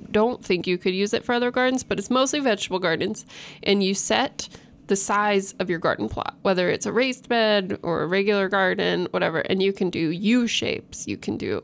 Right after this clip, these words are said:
whatever you need to do. And then you click on, um, add plants,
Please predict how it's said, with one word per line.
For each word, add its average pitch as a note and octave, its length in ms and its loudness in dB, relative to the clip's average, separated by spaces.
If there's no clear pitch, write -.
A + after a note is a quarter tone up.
whatever G#3+ 560 0
you C4+ 160 -2
need A#3 240 -2
to - 120 -14
do. - 260 -6
And G#3+ 180 0
then A3 220 4
you G#3 100 2
click A#3+ 440 -2
on, C#4+ 420 2
um, - 320 0
add A#3 320 0
plants, A3+ 680 0